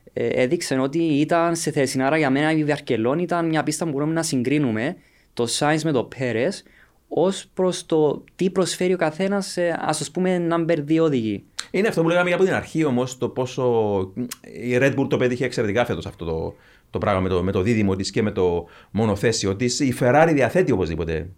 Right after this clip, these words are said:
Speaker 2: ένα εξαιρετικό μονοθέσιο για φέτος, αλλά είναι πολύ εκ-, είναι, είναι εξαιρετικό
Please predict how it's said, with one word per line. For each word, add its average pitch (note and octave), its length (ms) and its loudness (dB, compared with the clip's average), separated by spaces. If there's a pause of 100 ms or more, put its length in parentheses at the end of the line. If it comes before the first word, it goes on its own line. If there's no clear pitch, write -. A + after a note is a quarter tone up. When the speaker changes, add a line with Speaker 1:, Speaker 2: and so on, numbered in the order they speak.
(300)
Speaker 2:
ένα G2 140 -4
εξαιρετικό F#2+ 680 -2 (320)
μονοθέσιο G#2+ 500 0
για F2+ 140 2
φέτος, D3+ 200 -2
αλλά D3 280 2 (440)
είναι D#3 200 2
πολύ C#3 320 2
εκ-, C#3+ 320 -4
είναι, D3 260 0
είναι D3 180 2
εξαιρετικό C#3 640 0